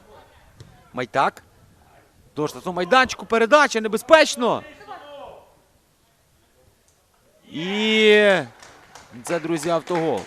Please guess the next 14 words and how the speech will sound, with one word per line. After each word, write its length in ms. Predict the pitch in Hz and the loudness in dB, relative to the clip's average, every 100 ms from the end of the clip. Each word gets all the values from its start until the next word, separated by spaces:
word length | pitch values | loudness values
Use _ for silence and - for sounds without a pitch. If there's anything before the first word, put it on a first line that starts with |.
| - - - - - - - | -12 -16 -18 -20 -20 -20 -10
Схоже 260 | 143 147 | -6 -6
на 120 | 160 160 | -8 -8
те, 200 | 170 170 | -6 -8
що 140 | 160 | -8
це 220 | - 175 - | -6 -6 -4
автогол. 640 | 139 156 - 165 180 196 170 | -4 -4 -4 -2 0 -2 -4
Четвертий 560 | - 151 180 - 170 | -12 -6 -4 -4 -10
м'яч. 380 | 180 160 104 - - - - - _ _ _ _ - - - - - - - | -6 -6 -8 -12 -20 -20 -20 -20 _ _ _ _ -20 -20 -20 -20 -20 -20 -16
Зараз, 380 | 135 135 123 - | -10 -6 -6 -6
е, 320 | 139 143 143 | -6 -6 -8
пропускають 680 | 135 139 131 143 - 165 135 | -8 -12 -12 -14 -6 -4 -6
футболісти 360 | 135 147 135 135 | -12 -18 -16 -10
Запоріжжя. 420 | 151 - 170 151 | -10 -8 -8 -8
Хусін. 420 | - 202 - - | -10 -12 -12 -14